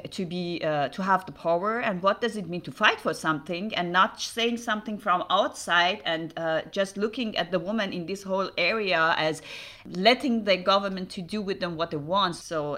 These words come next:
it's, uh, it was always for me funny how the colleagues here, uh, in, in Germany, uh, tell me, "So why are you saying, wh-, why, why don't you do this or that, or just wh-, wh-, why are you, uh,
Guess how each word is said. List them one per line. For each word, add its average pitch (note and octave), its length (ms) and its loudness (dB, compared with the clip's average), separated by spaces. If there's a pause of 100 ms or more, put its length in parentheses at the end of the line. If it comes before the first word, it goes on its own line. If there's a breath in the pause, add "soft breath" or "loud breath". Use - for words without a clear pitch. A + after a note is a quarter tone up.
it's, - 300 -10
uh, F3+ 120 0
it G3 140 -4
was G#3+ 160 4
always C4+ 320 4
for A#3+ 120 -2
me A3+ 120 0
funny G#3 460 0
how F3 340 0
the D3+ 320 -2 (380 loud breath)
colleagues A#3 680 -2
here, B3+ 680 -2
uh, F3+ 480 -2
in, F3 240 -8
in F#3 180 -2
Germany, G#3 720 -2 (300 loud breath)
uh, F3 240 6
tell G3+ 280 2
me, G3+ 220 0
"So B3+ 240 4
why B3 480 6
are C#4+ 140 6
you B3 160 0
saying, A3+ 440 -2
wh-, F#3+ 300 -6
why, A#3 220 6
why B3 260 4
don't C4 320 0
you B3 80 -2
do G#3+ 220 -2
this B3 420 -2
or F3 140 -2
that, G3+ 500 4
or D#3+ 200 -2
just G3 320 -4
wh-, - 120 -2
wh-, G#3 300 -4
why C4 180 2
are C4+ 120 4
you, A#3 400 -2
uh, - 180 -6